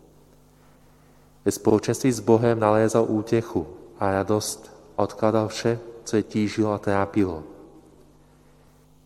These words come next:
V Ježíšově životě to ale modlitbou nekončilo. Modlitba byla přípravou na úkol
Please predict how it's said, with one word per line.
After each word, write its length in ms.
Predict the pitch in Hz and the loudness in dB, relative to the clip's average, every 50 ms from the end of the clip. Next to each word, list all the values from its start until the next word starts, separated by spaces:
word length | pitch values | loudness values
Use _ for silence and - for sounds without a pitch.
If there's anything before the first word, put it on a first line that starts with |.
| _ _ - | _ _ -2
V 40 | 98 | -2
Ježíšově 460 | 95 - 110 107 - - 131 135 123 | -2 0 -2 -2 0 2 4 4 4
životě 440 | 113 - 113 120 131 127 - 110 - | 2 2 2 4 4 2 2 0 0
to 100 | - 101 | 2 4
ale 220 | 95 95 98 95 | 4 2 2 0
modlitbou 520 | 95 104 101 - 107 104 104 - 110 107 | -2 -2 -2 0 -2 -2 0 0 0 0
nekončilo. 720 | 104 104 101 - 127 127 123 - - - 85 80 78 71 - - - - - - - - _ _ _ _ _ _ _ _ _ _ _ _ _ _ _ _ _ _ _ _ _ _ _ _ _ _ _ _ _ - _ _ _ _ - _ _ _ _ _ _ _ _ _ | 0 -2 -2 0 -2 -2 -2 -4 -6 -6 -6 -6 -8 -12 -14 -18 -20 -20 -20 -20 -20 -20 _ _ _ _ _ _ _ _ _ _ _ _ _ _ _ _ _ _ _ _ _ _ _ _ _ _ _ _ _ -20 _ _ _ _ -20 _ _ _ _ _ _ _ _ _
Modlitba 420 | - 98 92 107 107 107 120 117 113 | -2 2 4 4 4 6 6 6 6
byla 160 | 120 120 120 | 6 4 2
přípravou 480 | - - - 113 - 120 117 117 117 117 | 2 0 0 2 4 4 4 4 4 2
na 120 | 117 117 | 0 0
úkol 720 | 113 - 110 104 101 - - 110 110 110 107 110 110 110 | 0 2 2 2 2 2 4 4 4 6 4 2 -2 -6